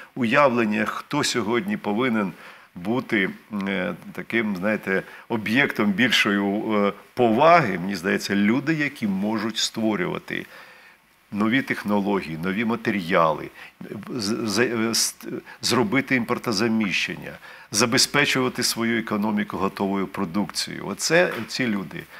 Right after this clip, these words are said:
Тут я вже не розділяю, чи олігархи це, чи інженери, чи вчені. Просто я скажу так, от, от в цьому буде полягати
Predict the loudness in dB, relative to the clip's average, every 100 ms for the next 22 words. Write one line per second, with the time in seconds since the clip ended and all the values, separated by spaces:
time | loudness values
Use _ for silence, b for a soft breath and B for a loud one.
0 | B B -18 -4 2 4 4 4 2 2
1 | 2 0 0 -2 2 4 6 6 6 6
2 | 4 0 -6 -6 -8 -6 -4 -2 0 0
3 | 2 2 2 -2 -6 -2 0 0 0 -4
4 | B B 0 0 4 2 4 2 2 -2
5 | -2 -8 -8 -6 -2 -2 0 2 4 4
6 | 2 2 2 4 2 4 6 6 6 6
7 | 4 -4